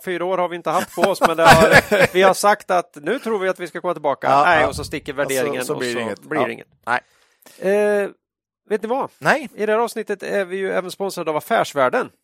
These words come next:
Speaker 2: Ja.
Speaker 1: Det är ju
Speaker 2: Härligt.
Speaker 1: Sveriges ledande affärsmagasin. Kommer ut varje vecka med ett nytt tankeväckande och inspirerande nummer.
Speaker 2: Mm.
Speaker 1: Inte minst gör de över femhundra oberoende analyser varje år. Och numera kompl-, kompletterar de ju sitt klassiska pappersmagasin, eh, med ett utmärkt digitalt magasin och en digital plattform.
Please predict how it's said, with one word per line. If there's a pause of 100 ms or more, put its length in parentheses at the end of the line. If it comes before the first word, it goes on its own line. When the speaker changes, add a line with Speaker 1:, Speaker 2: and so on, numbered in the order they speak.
Speaker 2:
Ja. (160)
Speaker 1:
Det
är
ju
Speaker 2:
Härligt.
Speaker 1:
Sveriges
ledande
affärsmagasin.
Kommer
ut
varje
vecka
med
ett
nytt
tankeväckande
och
inspirerande
nummer. (100)
Speaker 2:
Mm. (220)
Speaker 1:
Inte
minst
gör
de
över
femhundra
oberoende
analyser
varje
år. (720)
Och
numera
kompl-, (440)
kompletterar
de
ju
sitt
klassiska
pappersmagasin, (240)
eh,
med
ett
utmärkt
digitalt
magasin
och
en
digital
plattform.